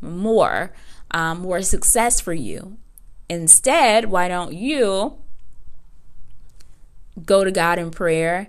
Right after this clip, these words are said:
get some clarity to create a marketing strategy, zone in on your marketing strategy to better market the suite of products that you already have, instead of, you know, buying into, "I need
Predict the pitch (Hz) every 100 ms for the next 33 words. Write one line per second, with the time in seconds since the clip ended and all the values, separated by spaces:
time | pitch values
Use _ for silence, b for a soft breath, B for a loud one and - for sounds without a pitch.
0 | - - 175 - 165 165 170 170 170 -
1 | 180 175 170 - 180 175 170 160 - 180
2 | 180 - 175 170 165 170 - 180 170 -
3 | - 277 262 226 190 185 175 175 175 269
4 | 247 190 175 180 262 302 220 185 - 180
5 | 170 170 170 175 165 B B - 214 185
6 | 202 226 175 180 185 185 175 165 - B
7 | - 180 226 226 214 - 240 254 185 180
8 | - - 196 - 180 175 170 - - 233
9 | 220 147 - - - - - - - -
10 | 185 - 214 190 180 170 165 165 - -
11 | 240 185 151 - - - 180 185 185 190
12 | 180 175 - 185 170 175 170 170 165